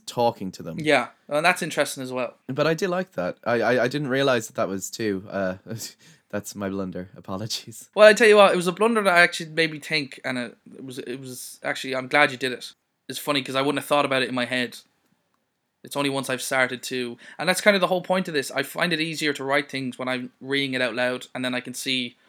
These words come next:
Speaker 2: what works and what doesn't work.
Speaker 1: Oh, absolutely. It, it never works to just read something on a page. You have to, like,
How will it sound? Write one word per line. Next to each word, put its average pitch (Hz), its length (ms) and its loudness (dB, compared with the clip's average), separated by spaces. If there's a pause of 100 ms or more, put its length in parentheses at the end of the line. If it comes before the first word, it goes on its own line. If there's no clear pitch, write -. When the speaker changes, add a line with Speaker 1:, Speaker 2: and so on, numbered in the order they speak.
(120)
Speaker 2:
what 127 140 -4
works 127 220 -4
and 127 80 -8
what 120 120 -10
doesn't 127 240 -8
work. - 240 -14 (340)
Speaker 1:
Oh, 143 320 4
absolutely. 98 840 -2 (100)
It, 113 240 0
it 110 120 0
never 113 360 0
works 104 320 -2
to 98 60 -14
just - 440 -4
read 101 300 -2
something 98 240 -6
on 98 100 -4
a 90 40 -6
page. 98 380 -6
You 98 80 -10
have 98 180 -4
to, 110 100 -8
like, 101 240 -2